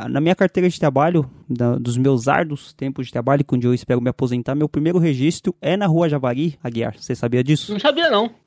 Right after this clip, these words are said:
Speaker 2: Eu acho que era Gandula, hein?
Speaker 1: Eu trabalhei na Rua Javari, só que não era no estádio, né? Era, ficava ali localizado, eu trabalhei na praça de alimentação do Oeste, da Moca ali, e toda vez, e de domingo, a gente trabalhava ali, toda vez de domingo, vinham os torcedores do Juventus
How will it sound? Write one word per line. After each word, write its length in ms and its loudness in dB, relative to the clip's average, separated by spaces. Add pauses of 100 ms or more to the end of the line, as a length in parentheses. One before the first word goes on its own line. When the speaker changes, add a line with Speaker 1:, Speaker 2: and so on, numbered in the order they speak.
(120)
Speaker 2:
Eu 100 -2
acho 180 0
que 60 0
era 100 4
Gandula, 460 2
hein? 100 -4
Speaker 1:
Eu 200 2
trabalhei 400 2
na 80 4
Rua 200 2
Javari, 460 -2
só 160 -4
que 160 -4
não 100 4
era 140 2
no 80 2
estádio, 360 0
né? 120 2
Era, 380 2
ficava 340 0
ali 180 2
localizado, 680 0
eu 60 -2
trabalhei 320 2
na 120 0
praça 440 0
de 80 0
alimentação 640 0 (100)
do 120 2
Oeste, 420 0
da 120 2
Moca 300 0
ali, 240 -2 (140)
e 220 2
toda 260 2
vez, 280 0
e 100 0
de 140 0
domingo, 360 2
a 40 2
gente 200 -2
trabalhava 400 0
ali, 140 0
toda 340 0
vez 300 0
de 100 0
domingo, 460 2
vinham 200 0
os 80 -4
torcedores 800 -2
do 320 2
Juventus 760 0